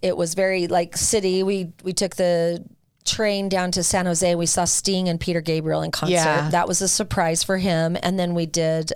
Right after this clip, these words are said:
Speaker 1: we rented bikes, and we did a bike tour and drove over to Sausalito, and then we did the Muir Woods, and, um, it was all very touristy
Speaker 2: Yeah,
Speaker 1: city
Speaker 2: yeah, yeah.
Speaker 1: stuff. And he had, he loved it. He had a great
Speaker 2: Yeah,
Speaker 1: time.
Speaker 2: of
Speaker 1: We did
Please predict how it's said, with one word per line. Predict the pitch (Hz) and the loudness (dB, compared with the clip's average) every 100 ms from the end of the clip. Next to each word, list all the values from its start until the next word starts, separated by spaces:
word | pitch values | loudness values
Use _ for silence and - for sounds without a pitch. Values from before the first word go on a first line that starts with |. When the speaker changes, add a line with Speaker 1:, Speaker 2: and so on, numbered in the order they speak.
| - | -4
Speaker 1:
we | 170 | -2
rented | 160 160 165 160 | 0 0 -2 -2
bikes, | 208 202 196 - | 2 2 2 0
and | 180 | 0
we | 165 | 0
did | 156 | -2
a | 151 | 0
bike | 175 180 - | 0 0 0
tour | 190 175 170 | 2 2 2
and | 160 151 | 0 -2
drove | 170 156 | 0 0
over | 156 | -2
to | 156 | -2
Sausalito, | - 160 - 165 190 214 196 190 185 | 0 0 0 0 0 2 2 2 2
and | 175 151 | 2 2
then | 156 160 | 0 0
we | 165 | -2
did | 156 165 160 | -2 -2 -2
the | 165 | -2
Muir | 175 180 | 0 0
Woods, | 165 170 165 165 160 156 - - | 2 2 2 2 0 -2 -4 -2
and, | 156 151 151 151 - - - - - - | -2 0 -2 -4 -8 -18 -20 -18 -18 -8
um, | - 180 165 165 - - | -2 0 0 -4 -6 0
it | |
was | 196 190 | 2 2
all | - 190 190 190 - - | 2 4 4 2 -6 -14
very | 180 202 190 185 180 - | -2 0 2 0 0 -2
touristy | - 214 190 - 190 185 214 | -2 0 2 0 0 2 4
Speaker 2:
Yeah, | 196 156 131 | 4 2 0
Speaker 1:
city | 135 - | 0 2
Speaker 2:
yeah, | 180 | 2
yeah. | 147 143 | 2 2
Speaker 1:
stuff. | 202 220 - | 2 2 2
And | 240 | 0
he | 294 294 | 2 2
had, | 311 - | 0 0
he | 302 320 | 0 0
loved | 330 453 - | 0 0 0
it. | - | 0
He | 196 | 2
had | 247 | 0
a | |
great | 359 427 403 | 2 0 2
Speaker 2:
Yeah, | 320 | 2
Speaker 1:
time. | 214 | 2
Speaker 2:
of | 202 | 2
Speaker 1:
We | |
did | 226 | 2